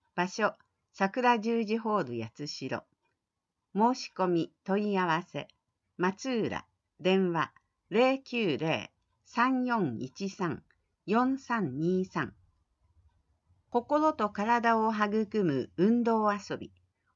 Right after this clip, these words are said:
親子コーディネーション運動。日時、十月二十一日土曜、十時から十一時。場所、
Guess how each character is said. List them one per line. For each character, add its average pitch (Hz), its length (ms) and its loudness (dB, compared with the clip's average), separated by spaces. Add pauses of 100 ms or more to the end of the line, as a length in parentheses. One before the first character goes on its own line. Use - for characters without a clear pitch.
(100)
親 262 240 6
子 254 200 -2
コ 254 240 4
ー 240 40 2
デ 240 120 -2
ィ 240 40 0
ネ 233 160 -2
ー 240 60 -4
シ 226 160 -6
ョ 214 60 -2
ン 208 120 -2
運 202 300 -2
動。 - 380 -6 (800)
日 214 380 -2
時、 - 240 -12 (380)
十 254 260 0
月 254 300 -2
二 247 240 0
十 165 260 -2
一 147 300 -4
日 170 340 -2
土 160 200 -2
曜、 185 360 -2 (380)
十 262 300 0
時 165 180 -6
か 120 160 -2
ら 92 220 -6
十 190 260 0
一 175 400 -4
時。 - 180 -20 (840)
場 180 160 -2
所、 208 300 -6